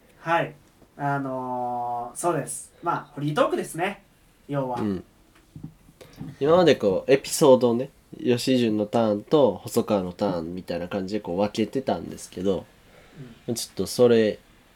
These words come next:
Speaker 2: それがね、もうちょっと限界を感じてきましたね。
Speaker 1: そう、ちょっとね、なんか、一週間に一回面白い話は、出会わん。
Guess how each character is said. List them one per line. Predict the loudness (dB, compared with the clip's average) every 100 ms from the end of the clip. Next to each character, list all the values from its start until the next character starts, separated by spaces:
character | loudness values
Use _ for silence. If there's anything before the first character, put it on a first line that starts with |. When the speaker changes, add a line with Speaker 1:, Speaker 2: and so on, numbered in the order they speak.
| _ _ _ _ _ _ _ _ -2
Speaker 2:
そ | 4
れ | 4
が | 6
ね、 | 2 2
も | -2
う |
ち | -2
ょ | -6
っ |
と | 2
限 | 4 6
界 | 4
を |
感 | 4 0
じ | 0
て | -6
き | -2
ま | -4
し | -4
た | -12
ね。 | -16 -20 _ _ _ _ _ _ _ _
Speaker 1:
そ | -16
う、 |
ち | -10
ょ | -8
っ |
と | -6
ね、 | -8 -8 -10 -10
な | -8
ん | -6
か、 | -4 -6 -8 -16 -18 -18 _ _ _ _ _
一 | -6 -2
週 | 0 0
間 | 0
に | -2
一 | -2
回 | -4
面 | -2 -2
白 | -2
い |
話 | -2 -4 -4
は、 | -4 -6 -14 _ -20 _ _ _ _ _ _ _ _ _
出 | 0 2
会 |
わ | 2
ん。 | 0